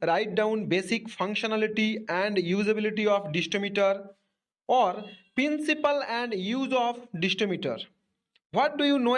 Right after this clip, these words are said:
about sources of errors in distometer reading?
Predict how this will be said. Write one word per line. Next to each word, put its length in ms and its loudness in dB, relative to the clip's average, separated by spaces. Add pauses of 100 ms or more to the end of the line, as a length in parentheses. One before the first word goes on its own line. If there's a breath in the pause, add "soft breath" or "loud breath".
about 320 2
sources 680 0
of 360 2
errors 460 4
in 320 2
distometer 680 0 (200)
reading? 520 0